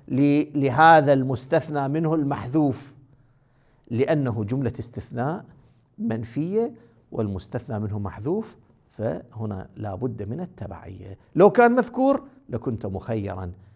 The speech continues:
بين النصب على الاستثناء وبين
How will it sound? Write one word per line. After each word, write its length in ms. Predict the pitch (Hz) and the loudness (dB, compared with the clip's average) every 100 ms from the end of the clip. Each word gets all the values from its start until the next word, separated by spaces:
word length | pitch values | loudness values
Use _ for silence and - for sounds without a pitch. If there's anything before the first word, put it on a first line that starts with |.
| _ - | _ -14
بين 340 | 110 117 107 98 | -2 0 0 -2
النصب 600 | 95 - 101 139 165 196 | -6 -8 -4 -4 -4 -2
على 160 | 202 208 | 0 0
الاستثناء 680 | 214 - 185 208 240 262 - _ _ _ _ - | -4 -8 -10 -6 -4 -6 -10 _ _ _ _ -16
وبين 640 | - 92 120 156 190 233 | -8 -2 -2 -2 -2 -6